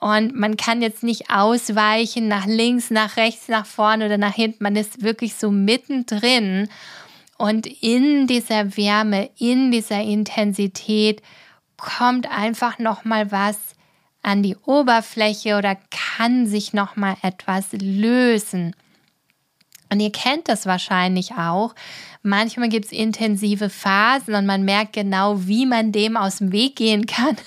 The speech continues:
<laughs> wie man dran vorbeikommt, drunter hindurch, drüber hinweg. Und manchmal gibt's solche Dinge, da kannst du nicht ausweichen.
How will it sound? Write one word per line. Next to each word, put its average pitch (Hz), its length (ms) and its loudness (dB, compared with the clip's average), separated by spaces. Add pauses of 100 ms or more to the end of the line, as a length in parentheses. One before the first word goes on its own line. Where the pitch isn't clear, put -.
(120)
<laughs> 233 360 -2
wie 220 80 0
man 226 140 0 (400)
dran 208 420 0
vorbeikommt, 214 1080 0
drunter 220 500 0
hindurch, 208 920 0 (240)
drüber 208 340 0
hinweg. 185 600 0 (680)
Und 214 220 -4
manchmal 220 680 2
gibt's 208 300 -2
solche 214 400 0
Dinge, 196 500 0
da 196 140 0
kannst - 680 -2
du 214 80 -2
nicht 214 500 0
ausweichen. 185 1200 0